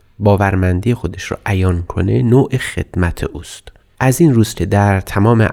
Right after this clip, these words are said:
ادیان یک مفهوم عمیقی به نام خدمت پیدا می‌شه. توصیهٔ تمام شارعان ادیان و پیامبران الهی به مؤمنان خودش این است که بکوشند به نوعی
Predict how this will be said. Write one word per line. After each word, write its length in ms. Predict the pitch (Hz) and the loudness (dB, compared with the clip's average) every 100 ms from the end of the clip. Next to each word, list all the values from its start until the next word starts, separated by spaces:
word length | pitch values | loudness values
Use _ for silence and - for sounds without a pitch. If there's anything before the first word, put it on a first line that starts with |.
| - | -2
ادیان 600 | 87 71 92 110 139 143 | -4 -2 0 2 0 0
یک 260 | 120 127 | -2 -2
مفهوم 600 | 104 104 98 - - 113 - | -2 -2 -4 -8 -4 -4 -2
عمیقی 540 | 101 101 131 127 120 | 0 2 2 2 -2
به 140 | 113 98 | 0 0
نام 400 | 95 98 101 101 | 0 0 0 -2
خدمت 880 | - - - 92 92 95 113 - - _ - - - - - | -4 -8 -6 -4 -2 -2 -4 -8 -20 _ -20 -20 -20 -10 -2
پیدا 480 | - 101 95 104 85 | 0 2 4 2 2
می‌شه. 480 | 82 - - - - _ _ | -4 -10 -12 -16 -18 _ _
توصیهٔ 460 | - 139 135 160 160 | 0 2 2 2 4
تمام 400 | - 123 139 135 | 2 -2 0 -2
شارعان 720 | - 113 104 104 - 113 110 - | 0 0 2 2 2 0 0 -2
ادیان 680 | 92 - 98 95 98 98 - 95 | -4 -2 0 0 0 -2 -6 -2
و 440 | 98 92 92 92 95 | -2 0 -2 -4 -4
پیامبران 720 | - 104 92 90 92 98 95 - | 0 2 4 2 2 2 0 -2
الهی 560 | 92 90 85 95 98 | -2 -2 -4 -2 -2
به 440 | 95 98 98 95 95 | 0 0 2 2 0
مؤمنان 640 | 95 104 95 92 101 104 95 | 2 2 4 2 2 2 2
خودش 440 | - 98 98 - | 0 -2 -4 -6
این 160 | 120 117 | -4 -2
است 340 | 107 104 - | -2 -4 -6
که 80 | - | -4
بکوشند 840 | 104 117 - 98 - 95 92 98 - - - - - - | -2 -2 -2 -6 -4 -2 -4 -6 -16 -20 -20 -20 -18 0
به 120 | 113 | 2
نوعی 840 | 120 147 151 - 127 120 117 117 | 4 4 2 0 0 0 0 -2